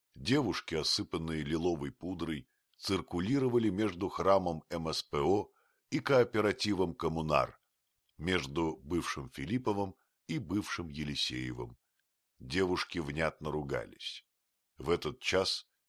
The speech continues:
прохожие замедляли шаги, но не только потому, что Тверская становилась тесна. Московские лошади были не лучше старгородских. Они также нарочно постукивали копытами по торцам мостовой.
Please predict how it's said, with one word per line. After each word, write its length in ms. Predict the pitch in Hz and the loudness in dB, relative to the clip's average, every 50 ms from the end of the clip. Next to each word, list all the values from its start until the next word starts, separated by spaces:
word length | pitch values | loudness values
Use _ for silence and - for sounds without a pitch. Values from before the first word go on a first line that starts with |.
| _ | _
прохожие 600 | - 80 87 87 - - 147 156 120 123 131 127 | 0 2 2 2 2 2 0 2 2 2 0 0
замедляли 720 | 107 85 92 101 104 104 101 80 78 95 98 98 95 95 | 0 0 0 0 0 0 -2 0 2 4 4 4 4 2
шаги, 560 | 87 - - 90 87 80 78 80 71 64 - _ _ _ _ _ | -2 -2 -2 -2 -2 -2 -2 -2 -4 -4 -6 _ _ _ _ _
но 180 | - 85 85 92 | -8 -4 -4 -2
не 140 | 92 98 95 | -2 -2 -4
только 480 | - - 120 117 101 85 - - 82 | -4 0 0 2 2 2 0 -4 -4
потому, 400 | - 87 80 - 85 80 85 82 | -4 -4 -4 -2 -2 -2 -2 -4
что 180 | - - - 82 | -6 -6 -6 -6
Тверская 720 | - - 71 82 85 73 - - - - 92 87 76 69 | -6 -6 -4 -4 -2 -2 -4 -6 0 2 4 4 4 2
становилась 720 | - - - - 73 73 73 73 71 73 71 69 65 - | -2 -6 -8 -6 -4 -2 -2 -2 -2 -4 -4 -4 -6 -6
тесна. 560 | - - 80 71 - - - 71 67 58 53 _ _ _ _ _ _ _ _ _ _ _ _ _ _ _ _ - | -6 -6 -4 -4 -4 -6 -6 -6 -8 -8 -8 _ _ _ _ _ _ _ _ _ _ _ _ _ _ _ _ -6
Московские 800 | - 80 90 87 - - - 107 104 - - - - 101 101 98 | -2 0 2 2 2 2 0 0 0 0 -2 -6 -2 0 0 2
лошади 460 | 95 107 127 120 - 110 107 90 104 | 4 4 2 2 2 -2 -4 -2 -2
были 320 | 104 98 110 117 113 113 | -2 0 0 0 0 0
не 140 | 110 110 110 | 0 0 0
лучше 420 | 110 117 135 127 - - - - 78 | 0 0 0 0 -2 -4 -6 -4 -6
старгородских. 1040 | - - - 80 76 76 80 82 80 76 67 62 - - - - 52 - - - _ _ _ _ _ _ _ _ _ - | -4 -2 0 0 0 2 2 2 2 2 0 -4 -6 -8 -8 -10 -16 -20 -20 -20 _ _ _ _ _ _ _ _ _ -8
Они 240 | 65 71 82 87 | -6 -4 -4 -4
также 480 | 87 - - 104 101 90 76 71 82 87 | -2 2 4 4 4 4 2 -2 -2 0
нарочно 540 | 87 87 87 90 95 87 - - - 76 76 | 2 2 4 4 4 2 2 -2 -6 -8 -6
постукивали 720 | - - 82 - - - - 95 80 - 82 76 78 76 73 | -4 -4 -4 -4 -4 -4 -6 -6 -6 -6 -4 -4 -2 -2 -2
копытами 600 | - - 78 76 - 117 120 - 107 104 104 101 | -2 -2 -2 0 0 -2 -2 -2 -2 -4 -4 -4
по 160 | - - 95 | -2 -2 -2
торцам 480 | - 98 92 - - - - 87 85 | 2 2 0 0 0 -2 0 0 0
мостовой. 720 | 85 82 82 - - - 82 80 76 73 73 73 71 64 | -2 -4 -4 -6 -4 -4 -4 -4 -2 -2 -2 -2 -4 -6